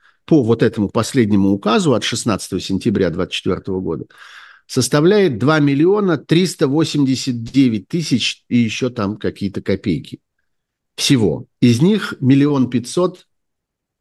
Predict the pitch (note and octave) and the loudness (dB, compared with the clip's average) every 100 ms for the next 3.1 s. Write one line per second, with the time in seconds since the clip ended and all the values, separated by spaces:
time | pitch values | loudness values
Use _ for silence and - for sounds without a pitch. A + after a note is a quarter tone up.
0 | _ - A2 G#2+ G#2+ G#2+ G#2+ - A#2 C3+ | _ -2 0 0 -2 -2 -4 0 2 4
1 | D#3 D#3 - - C#3+ C3 B2 A#2+ - E2 | 2 0 -6 -2 -2 2 0 0 -4 -8
2 | D#2+ D#2+ D2+ G2+ - A#2 - F#3+ F3+ - | -6 -10 -4 -6 -2 -4 -2 2 0 0